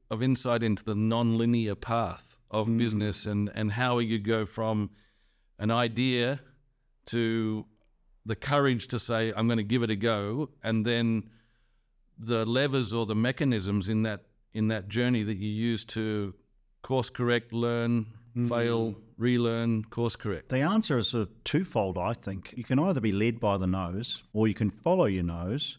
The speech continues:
Speaker 2: or you can have a vision that then you drive towards, right?
Speaker 1: Mm.
Speaker 2: And I think I'd like to say that I chose, I always choose one of those, but I think I choose all three, <laughs> right?
Speaker 1: Yes.
Speaker 2: In some cases, some cases you, you, you think you have a vision,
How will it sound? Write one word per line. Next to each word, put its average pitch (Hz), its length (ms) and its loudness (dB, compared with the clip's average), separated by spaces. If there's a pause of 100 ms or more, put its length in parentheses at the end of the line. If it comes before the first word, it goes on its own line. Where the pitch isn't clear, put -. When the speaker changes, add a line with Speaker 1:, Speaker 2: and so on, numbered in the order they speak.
(140)
Speaker 2:
or 117 140 2
you 104 60 0
can 107 100 0
have 107 160 2
a 98 80 0
vision 101 600 4
that 92 360 -2
then 92 440 2 (360)
you 90 120 -2
drive 92 460 2
towards, 92 680 -4
right? 101 180 -2
Speaker 1:
Mm. 139 140 0
Speaker 2:
And 101 80 0
I 110 40 0
think - 340 -4 (640)
I'd 110 60 -4
like 92 140 2
to 95 60 -2
say 98 280 0
that 92 120 2
I 92 260 0
chose, 104 440 -2
I 107 140 -4
always 104 320 0
choose 104 320 0
one 101 160 0
of 95 140 -2
those, 92 240 -4
but 107 100 -2
I 107 80 2
think 156 240 0
I 101 120 0 (300)
choose 104 240 0
all 92 140 -4
three, 98 480 -2 (120)
<laughs> - 100 -20
right? 104 340 -4 (220)
Speaker 1:
Yes. 107 220 0
Speaker 2:
In 135 40 -4
some 170 220 4
cases, 131 560 -2 (480)
some 139 100 2
cases 117 640 0 (100)
you, 117 160 0
you, 113 400 0
you 110 140 -2
think 131 300 0 (320)
you 104 160 -2
have 107 180 2
a 92 80 -4
vision, 98 480 0